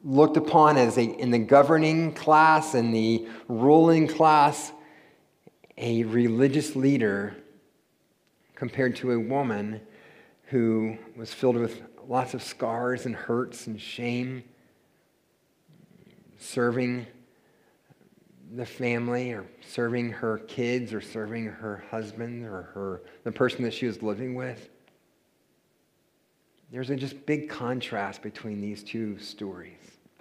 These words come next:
And so we're gonna look at it together. And so I'm gonna read through John chapter four,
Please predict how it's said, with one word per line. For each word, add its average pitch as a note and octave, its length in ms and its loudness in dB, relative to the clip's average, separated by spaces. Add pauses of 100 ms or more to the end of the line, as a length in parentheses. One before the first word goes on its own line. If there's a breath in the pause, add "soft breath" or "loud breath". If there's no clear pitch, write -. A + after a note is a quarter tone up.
(680 soft breath)
And G#2+ 100 -14
so B2+ 140 0
we're C#3 160 4
gonna D3 120 6
look B2 200 6
at G2+ 120 4
it - 500 -6
together. G2 440 -2
And G2+ 140 -4
so C3 120 -4
I'm C#3+ 100 2
gonna E3 160 6
read C3+ 360 4
through B2+ 240 4
John A#2+ 320 2
chapter B2 320 -2
four, G#2 460 -4